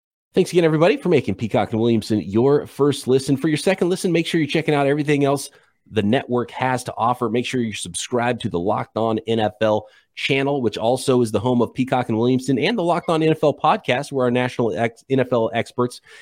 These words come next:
and insiders keep fans dialed in with the biggest stories and the latest news from around the league, because an offseason doesn't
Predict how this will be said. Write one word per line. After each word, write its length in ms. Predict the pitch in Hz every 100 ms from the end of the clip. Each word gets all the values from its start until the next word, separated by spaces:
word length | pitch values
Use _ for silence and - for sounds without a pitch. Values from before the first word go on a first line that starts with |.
| -
and 140 | 113
insiders 540 | 117 107 107 107 107 -
keep 240 | 120 -
fans 280 | 110 104 90
dialed 380 | 104 120 120 98
in 240 | 90 90 _ _
with 120 | 208
the 80 | 180
biggest 260 | 160 165 -
stories 440 | 123 110 104 - _ -
and 120 | 87
the 40 |
latest 340 | 85 98 90 -
news 200 | 85 -
from 140 | 82
around 220 | 78 80
the 60 | 78
league, 260 | 76 80 78
because 240 | - 101
an 60 | 110
offseason 420 | 160 - 160 165
doesn't 300 | 180 185